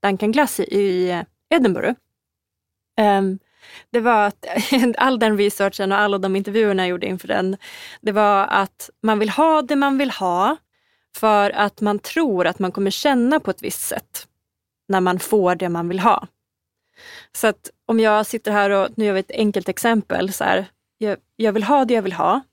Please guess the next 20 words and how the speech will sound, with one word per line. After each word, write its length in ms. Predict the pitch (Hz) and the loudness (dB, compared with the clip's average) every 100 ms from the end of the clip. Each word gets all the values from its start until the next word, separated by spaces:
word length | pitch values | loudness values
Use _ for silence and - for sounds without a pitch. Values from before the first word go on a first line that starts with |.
| _ - | _ -4
jag 80 | 214 | 0
vill 80 | 214 | 0
längta 260 | 190 - 185 | 0 -2 -4
efter 240 | - - | -4 -2
att 180 | 185 185 | 0 0
äta 100 | 180 | -2
en 80 | 180 | -2
glass. 360 | 185 - - 214 _ _ _ _ _ _ _ | -2 -4 -12 -14 _ _ _ _ _ _ _
För 200 | - 202 | 0 2
att 160 | 196 202 | 2 0
jag 100 | 190 | 0
vill 120 | 196 | -2
känna 480 | - 262 226 240 262 | 0 2 2 2 0
som 120 | 226 | 0
jag 100 | 196 | -2
tror 280 | - 349 233 | 0 0 2
att 100 | 185 | 0
jag 100 | 175 | -4
kommer 160 | 170 | -6
känna 460 | 170 175 170 175 | -4 -2 0 0